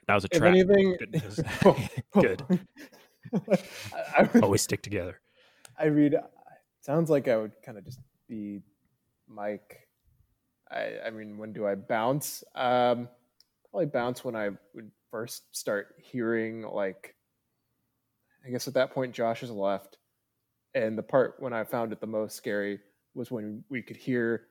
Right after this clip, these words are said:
Speaker 2: what sounds like Josh in, like, the distance, and, but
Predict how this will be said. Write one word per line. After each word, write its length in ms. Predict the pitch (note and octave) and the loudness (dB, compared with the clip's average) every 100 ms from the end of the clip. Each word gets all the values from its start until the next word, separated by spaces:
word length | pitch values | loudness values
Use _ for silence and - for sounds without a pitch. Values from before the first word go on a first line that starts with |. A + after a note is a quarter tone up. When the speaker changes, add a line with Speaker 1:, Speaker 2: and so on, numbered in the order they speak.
| - | -16
Speaker 2:
what 180 | - - | -10 -6
sounds 480 | - C#3+ G3 F#3 | 0 4 6 6
like 380 | D3 B2 G#2+ - | 4 2 2 -6
Josh 640 | - G2 F#2+ F#2 - - _ _ _ _ _ | -6 -4 -4 -6 -14 -20 _ _ _ _ _
in, 120 | - B2+ | -10 -6
like, 240 | A2+ - | -6 -6
the 80 | C3 | -6
distance, 680 | A2+ C3+ - A#2+ G2 - - _ _ _ _ - | 0 0 0 -6 -8 -10 -12 _ _ _ _ -6
and, 340 | A#2 G2+ G2+ _ _ _ _ _ _ _ _ | -6 -6 -12 _ _ _ _ _ _ _ _
but 160 | A2 | -14